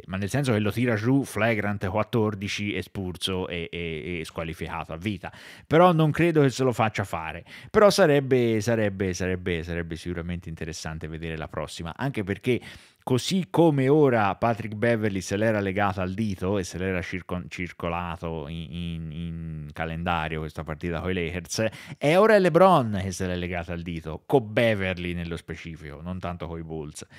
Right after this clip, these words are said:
Quindi questa sarà, sarà interessante. Vanderbilt ha una caratteristica, eh, che io non vedo in N B A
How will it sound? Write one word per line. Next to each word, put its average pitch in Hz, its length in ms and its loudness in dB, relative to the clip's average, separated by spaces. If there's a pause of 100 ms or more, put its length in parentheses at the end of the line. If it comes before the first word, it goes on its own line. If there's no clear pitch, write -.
(220)
Quindi 87 320 -8
questa 87 240 -8
sarà, 80 540 -8
sarà 80 200 -10
interessante. 76 760 -14 (1200)
Vanderbilt 135 760 0
ha 120 240 -2
una 139 200 -4
caratteristica, 95 1040 -6 (720)
eh, 104 480 0
che 156 340 0
io 131 600 2
non 127 640 -2
vedo 101 760 0
in 104 180 -4
N 117 220 0
B 120 220 0
A 139 580 4